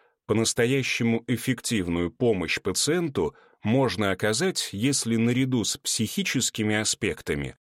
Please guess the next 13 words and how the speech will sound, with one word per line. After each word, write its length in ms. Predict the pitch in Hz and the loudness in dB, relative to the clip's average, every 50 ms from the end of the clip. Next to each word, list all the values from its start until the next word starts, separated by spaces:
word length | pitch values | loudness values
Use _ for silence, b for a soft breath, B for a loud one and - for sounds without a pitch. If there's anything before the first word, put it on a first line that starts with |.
| _ _ _ - | _ _ _ -2
принимать 540 | 110 117 120 131 143 151 147 131 - - | 0 2 4 4 2 2 2 0 0 0
во 140 | 98 107 107 | 2 2 2
внимание 680 | 98 107 110 120 135 156 160 151 147 139 131 123 113 - _ _ _ _ - | 2 2 2 2 2 2 2 2 2 2 2 0 -2 -4 _ _ _ _ -2
и 160 | - 127 123 | 0 0 0
все 280 | 120 - - - 151 147 | 2 0 0 2 0 0
прочие 560 | - 185 185 180 123 - - - 95 92 95 | 2 2 2 2 2 2 0 0 0 0 -2
обстоятельства, 1120 | - - 107 90 - - - 107 113 143 185 185 - 127 98 87 - - - 92 87 82 B B B B B | 0 -2 -2 0 0 0 0 0 0 2 0 0 0 -2 0 0 0 0 0 0 0 0 B B B B B
создавшиеся 1000 | B - - 117 110 95 113 156 165 156 131 - - 143 139 131 127 - 123 113 | B 0 2 2 2 2 0 0 0 0 -2 0 2 2 2 2 2 2 0 2
в 80 | 98 107 | 2 2
рамках 480 | 117 131 131 113 - 117 107 - - | 2 2 2 0 0 0 0 0 -4
его 300 | 104 104 107 98 104 107 | -2 0 0 2 2 2
трудовой 600 | 104 - 104 104 98 95 101 98 92 95 92 95 | 2 0 -2 0 2 2 2 2 2 2 0 0
деятельности. 920 | 92 90 95 92 85 76 69 - 80 73 71 67 - - - - - - | 0 0 -2 -2 -2 -2 -4 -6 -8 -8 -8 -4 -4 -4 -4 -4 -8 -14